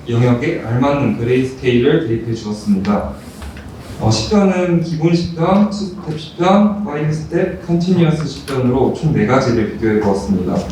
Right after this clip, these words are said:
그레이스케일 시편은 경질 영역과 연질 영역에서 표면 경도의 차이를 가지는 메타물질임을 확인할 수 있었습니다.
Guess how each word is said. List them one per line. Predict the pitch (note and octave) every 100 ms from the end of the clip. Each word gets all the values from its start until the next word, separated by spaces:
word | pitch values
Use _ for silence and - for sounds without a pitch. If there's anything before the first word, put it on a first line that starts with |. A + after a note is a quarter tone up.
| - - - - - - - -
그레이스케일 | F3+ G#3 G#3 G3+ F#3+ F#3
시편은 | - F#3+ E3 E3+ B2 - -
경질 | A#2 B2 C#3+ B2+
영역과 | A2+ A#2 A#2+ B2 -
연질 | A2+ A2+ C3+ B2
영역에서 | A2+ G#2+ G2+ C3 B2 - - -
표면 | F#3+ G3 F#3+
경도의 | E3 D3 C#3+ D#3
차이를 | F3+ F3 E3 -
가지는 | A#2 A#2+ B2+ E3
메타물질임을 | A2+ - D3+ D3+ D3 C3 A2+ A2 - - - G#2+ C#3
확인할 | - C3 A#2+
수 | A#2 C3+
있었습니다. | A2+ A#2 - G2+ F#2+ F#2+